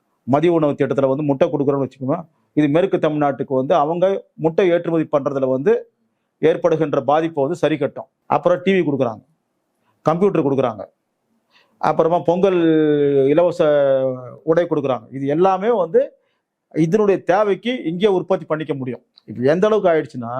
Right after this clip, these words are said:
எண்பதுகள்ல வந்து பருத்தி அதிகமாக உற்பத்தி பண்ணதுல போய் இப்ப பருத்தியை வந்து இறக்குமதி பண்ணக்கூடிய அளவுக்கு தமிழ்நாட்டு ஜவுளித்துறை மாறி போச்சு. ஆந்திரால இருந்து இறக்குமதி பண்றாங்க, குஜராத்ல இருந்து இறக்குமதி பண்றாங்க, இப்ப ஆப்பிரிக்கால இருந்து கூட இறக்குமதி பண்ண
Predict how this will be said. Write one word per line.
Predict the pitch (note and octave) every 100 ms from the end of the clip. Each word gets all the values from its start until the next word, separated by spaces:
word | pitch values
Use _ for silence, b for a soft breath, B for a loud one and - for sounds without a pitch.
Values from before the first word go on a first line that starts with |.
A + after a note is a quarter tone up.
| C#3 - _ _ _ -
எண்பதுகள்ல | D3 F#3+ G3+ F#3 F3+ F3 D#3+
வந்து | D#3 G3 G3
பருத்தி | D3+ F3 F#3+ G3
அதிகமாக | D#3 F3+ F#3 E3
உற்பத்தி | D#3 D#3 F3+ E3+
பண்ணதுல | D#3+ D#3 C#3 C#3+ C#3
போய் | D3+ C#3+ C3 F#3+ - -
இப்ப | D3 D3+ C3
பருத்தியை | D#3+ G3 - G#3 G3+
வந்து | F3 F3 G#3+ G3
இறக்குமதி | F#3 F#3+ G3+ F3
பண்ணக்கூடிய | E3+ E3 E3
அளவுக்கு | D#3 D3+ E3
தமிழ்நாட்டு | - D#3 E3 D#3+ D3+ D3+ C#3 C3+ A#2+ A#2+ - G2+
ஜவுளித்துறை | D#3 D#3 - E3
மாறி | C3+ C3
போச்சு. | B2 - _ _ _ _ -
ஆந்திரால | D3+ E3 E3
இருந்து | D#3+
இறக்குமதி | D#3+ D#3+ D3+
பண்றாங்க, | D3+ C#3+ D3+ D3+ F3 - _ _ _ -
குஜராத்ல | C3+ E3 F3
இருந்து | E3+ D#3+
இறக்குமதி | D#3+ E3 D#3+
பண்றாங்க, | D3+ D3 D3 G#3+ -
இப்ப | - D3 F#3
ஆப்பிரிக்கால | G3 G3 F3
இருந்து | D#3+
கூட | F3 D#3
இறக்குமதி | D#3+ C#3+
பண்ண | C#3